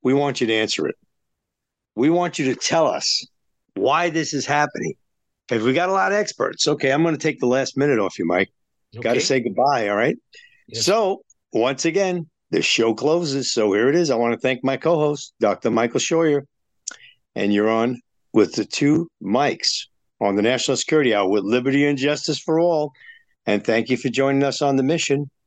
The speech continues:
Speaker 1: The National Security Hour is the tip of the spear in the epic battle to defend the United States of America. And we mean that.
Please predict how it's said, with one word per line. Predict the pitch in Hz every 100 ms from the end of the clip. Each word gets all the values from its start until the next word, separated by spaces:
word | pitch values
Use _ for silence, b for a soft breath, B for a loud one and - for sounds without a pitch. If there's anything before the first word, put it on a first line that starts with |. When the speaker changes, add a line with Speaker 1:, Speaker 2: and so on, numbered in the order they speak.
| _ _ - _
Speaker 1:
The | 95
National | 90 98 104 - 120
Security | - 113 156 165 123
Hour | 113 107
is | 95
the |
tip | 95 - 104
of | 120
the |
spear | - - 147
in | 131
the | 117
epic | 117 123 117
battle | 165 151 147 - B B _
to | -
defend | 110 120 - 120
the | 117
United | 131 117 107 107
States | - 107 -
of | 123
America. | 143 185 180 123
And | 120
we | 147
mean | 190 226
that. | 135 90